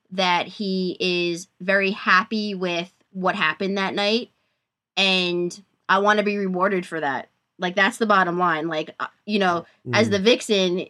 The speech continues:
Speaker 1: your goal is to make your husband happy so that he, in return, wants to make you happy. It's this, like, little cycle that you have.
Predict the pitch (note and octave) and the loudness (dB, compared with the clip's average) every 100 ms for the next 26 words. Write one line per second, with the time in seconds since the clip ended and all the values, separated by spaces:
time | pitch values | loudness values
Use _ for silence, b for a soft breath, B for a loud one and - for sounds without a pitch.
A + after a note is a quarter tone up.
0 | - G3+ A3+ G#3+ G#3+ A3+ G3+ G#3+ - F#3+ | -6 2 4 6 6 6 6 2 0 0
1 | F#3 F#3 F#3+ F#3 F3 F3 F#3+ A#3 A3 E3+ | 0 0 0 0 0 0 0 -2 -2 -2
2 | E3 F#3 G3 F3 E3 D3+ F#3+ G3 F#3+ F3+ | -4 -6 -8 -6 -8 -10 -8 -4 -2 -2
3 | F#3 G3 F3 F3 E3+ F3 A3 F3+ E3 - | -2 -2 0 -2 -2 -4 -4 -4 -6 -8
4 | F3+ F#3 G#3+ G3+ B3 A3 F3+ - F3 F3 | -6 0 2 2 0 -2 -2 -6 -8 -8
5 | - G3 F#3 F#3 F3+ - D3+ F3+ G3+ G3+ | -8 -8 -6 -4 -6 -4 -6 -6 -4 -4
6 | G#3+ A#3 A3 A#3+ | 0 0 2 0